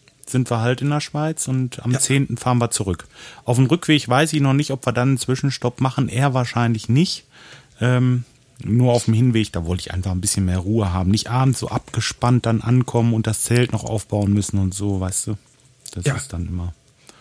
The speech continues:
Speaker 2: Aber grundsätzlich geht ihr gleich retour, also über, wieder über Bregenz quasi?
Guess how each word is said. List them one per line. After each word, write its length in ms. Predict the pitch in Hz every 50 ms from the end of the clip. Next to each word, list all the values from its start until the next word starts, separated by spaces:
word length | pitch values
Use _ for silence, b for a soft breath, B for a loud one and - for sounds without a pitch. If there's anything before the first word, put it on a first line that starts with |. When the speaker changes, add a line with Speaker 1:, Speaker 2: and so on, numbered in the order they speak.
| B B B B B B B B B B
Speaker 2:
Aber 120 | B 131 117
grundsätzlich 480 | - 147 170 - 170 156 - 165 -
geht 160 | - 147 139
ihr 100 | - 139 135
gleich 360 | 139 123 113 120 135 - 123
retour, 240 | 123 117 - 123 113
also 220 | 110 104 - 123
über, 180 | 127 123 127 117
wieder 180 | 120 113 - 120
über 100 | 120 123 113
Bregenz 540 | - - 120 113 - 120 107 104 101 -
quasi? 400 | - - - 98 98 - - 101